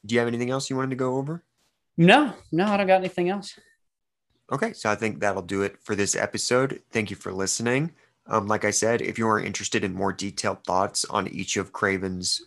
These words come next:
Speaker 1: movies, you can go to my YouTube channel, Sean Blumenshine. I reviewed each of his films. There's a playlist,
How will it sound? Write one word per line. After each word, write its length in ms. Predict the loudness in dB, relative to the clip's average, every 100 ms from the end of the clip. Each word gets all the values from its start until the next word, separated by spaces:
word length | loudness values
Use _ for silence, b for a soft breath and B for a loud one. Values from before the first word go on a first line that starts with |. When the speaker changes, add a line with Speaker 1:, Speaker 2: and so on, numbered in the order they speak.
| -10
Speaker 1:
movies, 680 | -6 -4 -2 0 0 -4 -8 b b
you 80 | -8
can 80 | 0
go 80 | 2
to 60 |
my 120 | 2 -2
YouTube 340 | -2 -4 -4
channel, 540 | -2 -2 -2 -2 -4
Sean 420 | -4 -2 2 2 0
Blumenshine. 920 | -4 -4 -2 2 4 4 2 0 -4 B B B
I 80 | -2
reviewed 600 | 0 0 0 2 2 0
each 280 | -2 -2 -2
of 60 | 0
his 140 | 0
films. 480 | 0 2 2 0 -2
There's 220 | -2 -2
a 40 | -2
playlist, 680 | 0 2 4 2 0 -4